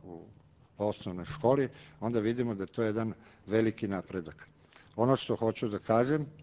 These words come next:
ovo je jedan segment sada potpuno pravno regulisan. S druge strane, ova studija dovela je do toga da se podstakne i ideja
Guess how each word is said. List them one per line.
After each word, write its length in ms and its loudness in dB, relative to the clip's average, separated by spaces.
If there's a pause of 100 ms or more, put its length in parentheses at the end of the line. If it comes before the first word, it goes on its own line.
(420)
ovo 300 4
je 240 6 (500)
jedan 500 2
segment 540 0
sada 340 0 (200)
potpuno 480 2
pravno 420 2
regulisan. 680 -2 (1000)
S 60 -12
druge 300 4
strane, 420 4 (1200)
ova 300 6
studija 640 6 (1300)
dovela 440 8
je 60 8
do 140 0
toga 420 4
da 460 2 (340)
se 220 -2
podstakne 840 0 (600)
i 160 2
ideja 520 6